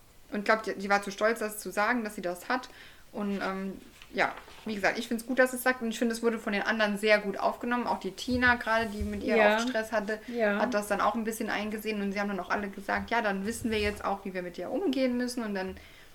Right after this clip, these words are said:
Speaker 1: ist das alles ein bisschen einfacher.
Speaker 2: Mhm.
Speaker 1: Aber gut, man kann trotzdem ja eine Meinung haben, wie man möchte darüber,
Speaker 2: Ja, ist
Speaker 1: ne?
Speaker 2: richtig, ist richtig.
Speaker 1: Ja, also ich
Speaker 2: Sie wird auch nicht meine Freundin.
Speaker 1: Nee,
Speaker 2: Ja.
Speaker 1: meine wäre sie auch nicht, aber ich kann sie jetzt besser verstehen, auf
Speaker 2: Ja.
Speaker 1: jeden Fall.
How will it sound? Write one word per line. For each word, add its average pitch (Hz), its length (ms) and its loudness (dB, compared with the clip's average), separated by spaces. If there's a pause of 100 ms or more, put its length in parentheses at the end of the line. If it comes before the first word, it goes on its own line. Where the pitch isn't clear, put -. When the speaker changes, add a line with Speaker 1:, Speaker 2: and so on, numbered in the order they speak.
(120)
Speaker 1:
ist 214 140 -8
das 214 160 4
alles 196 260 0
ein 202 80 -2
bisschen 185 360 -6
einfacher. 160 640 -8 (160)
Speaker 2:
Mhm. 220 760 0 (560)
Speaker 1:
Aber 214 220 0
gut, 170 180 -6
man 175 140 2
kann 208 160 2
trotzdem 214 320 -2
ja 208 240 6 (320)
eine 196 160 -2
Meinung 202 360 -2
haben, 202 280 0
wie 196 60 -6
man 190 240 -2
möchte 247 300 -2
darüber, 262 180 8
Speaker 2:
Ja, 262 360 8
ist 214 60 0
Speaker 1:
ne? 302 120 6
Speaker 2:
richtig, 220 500 -2
ist - 220 -6
richtig. 202 440 0
Speaker 1:
Ja, 156 140 0
also 180 200 0
ich 190 180 -8 (320)
Speaker 2:
Sie 277 100 -2
wird 285 160 6
auch 247 100 6
nicht 240 200 0
meine 208 260 2
Freundin. 202 460 0
Speaker 1:
Nee, 202 360 4
Speaker 2:
Ja. 214 260 4
Speaker 1:
meine 196 420 6
wäre 208 220 8
sie 170 140 2
auch 208 240 0
nicht, 247 280 0
aber 208 260 4
ich 196 140 -4
kann 208 200 0
sie 202 60 -2
jetzt 196 320 -4
besser 175 300 2
verstehen, - 500 -8
auf 170 100 -10
Speaker 2:
Ja. 254 180 6
Speaker 1:
jeden 190 140 0
Fall. 170 280 -8